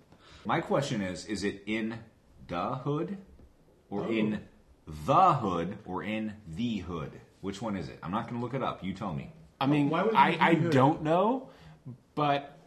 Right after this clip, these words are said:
Speaker 3: based on the fact that the series collection, the compendium that I have,
Speaker 1: Mm-hmm.
Speaker 3: is called the Pot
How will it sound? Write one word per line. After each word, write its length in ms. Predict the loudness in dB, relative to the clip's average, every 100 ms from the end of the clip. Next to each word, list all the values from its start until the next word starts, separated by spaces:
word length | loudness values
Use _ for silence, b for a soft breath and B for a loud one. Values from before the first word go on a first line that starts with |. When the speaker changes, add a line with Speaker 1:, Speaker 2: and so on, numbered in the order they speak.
| -10 -2
Speaker 3:
based 300 | 0 0 0
on 60 |
the 80 | 0
fact 300 | 0 -2 -2
that 140 | -4
the 100 | -4 -6
series 640 | -2 2 6 6 4 2
collection, 600 | -2 -2 0 -2 -2 -2
the 60 | -2
compendium 640 | -2 -2 0 0 0 0
that 100 | -2
I 80 | -4
have, 380 | -2 0 0 0
Speaker 1:
Mm-hmm. 240 | -6 -8 -8 B B -6
Speaker 3:
is 160 | -6 -2
called 280 | 0 0
the 80 | -4
Pot 420 | -6 2 2 2